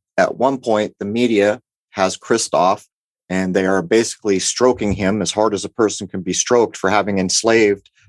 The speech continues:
a living being since they were a baby. And they ask him, "How, how, how come it is not until now that Truman ever could realize that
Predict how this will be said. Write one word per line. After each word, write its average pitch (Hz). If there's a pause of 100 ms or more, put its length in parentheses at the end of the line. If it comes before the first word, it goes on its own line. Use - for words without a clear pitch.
a 101
living 104
being 107
since -
they 92
were 95
a 92
baby. 117 (460)
And 117
they 120
ask 139
him, 139
"How, 143 (320)
how, 170
how 170 (140)
come 175
it 170
is 165
not 165
until 170
now 165
that 123 (160)
Truman 160
ever 165
could 143
realize 127 (460)
that 123